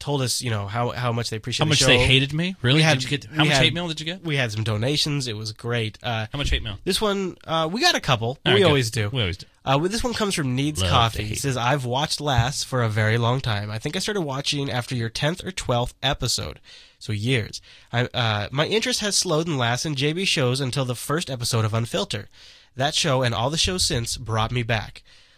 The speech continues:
Speaker 1: Listening to the latest episode, I didn't realize how close you were to canceling the show.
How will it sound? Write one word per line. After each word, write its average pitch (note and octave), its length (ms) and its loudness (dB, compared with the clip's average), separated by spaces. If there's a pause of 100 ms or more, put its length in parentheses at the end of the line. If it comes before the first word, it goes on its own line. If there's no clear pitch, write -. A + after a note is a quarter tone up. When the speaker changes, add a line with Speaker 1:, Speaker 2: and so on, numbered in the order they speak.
Speaker 1:
Listening F3+ 320 0
to F#3+ 40 -8
the E3 80 -4
latest D#3 300 -2
episode, A#2+ 360 -2
I G#2+ 60 -2
didn't C#3 220 -2
realize C3+ 380 2
how A#2 100 0
close F3+ 340 -2
you C3 60 2
were A2+ 100 2
to A2 60 0
canceling A2 540 -2
the G#2+ 40 -4
show. - 360 -2